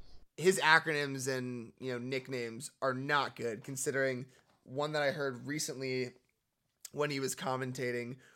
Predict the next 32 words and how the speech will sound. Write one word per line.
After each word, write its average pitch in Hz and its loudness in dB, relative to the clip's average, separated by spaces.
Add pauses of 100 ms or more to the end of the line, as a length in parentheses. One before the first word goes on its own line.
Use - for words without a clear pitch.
(160)
was, 135 2 (200)
oh, 131 -10 (120)
sh-, 165 8 (680)
I 127 -12
had 117 -6
it 113 -6
on 113 -8
the 110 -10
top - -10
of 127 -14
my 131 -12
head. 131 -10 (140)
Didn't 135 -8
I 139 -6
say? - -10 (100)
Oh, 139 4
yeah. 120 -2 (1160)
One 185 4
that 226 8
he 220 4
said 185 4
recently 147 -2
was, 123 2 (200)
"Nishikori 180 2
is 180 4
displaying 156 0
a 131 -2
case 165 -4
of 123 -8
T 185 -2
M 156 2
G, 143 -2